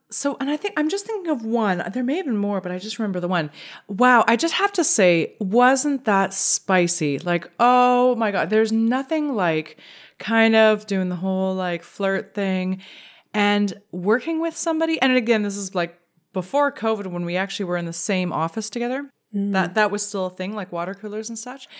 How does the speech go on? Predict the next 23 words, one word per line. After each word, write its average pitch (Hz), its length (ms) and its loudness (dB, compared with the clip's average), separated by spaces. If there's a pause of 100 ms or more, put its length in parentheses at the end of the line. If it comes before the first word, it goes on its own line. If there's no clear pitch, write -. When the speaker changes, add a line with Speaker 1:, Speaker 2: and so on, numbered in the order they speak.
(480)
Speaker 1:
I 233 120 2
just 359 200 -2
remember, 311 260 0
like, 233 260 0
the 202 120 0
thrill, 185 600 -2
like, 180 200 -10
the 202 240 -4
absolute, 233 680 -2
like, 175 340 -6
turning 233 400 -6
on 196 280 -6
thrill 170 640 -4 (100)
of 180 180 -6
having 196 580 -4
the 190 140 -6
object 185 380 -8
of 190 60 -6
your 180 100 -6
affection 196 440 -8
working 277 260 -4
with 190 160 -4
you. 143 200 -6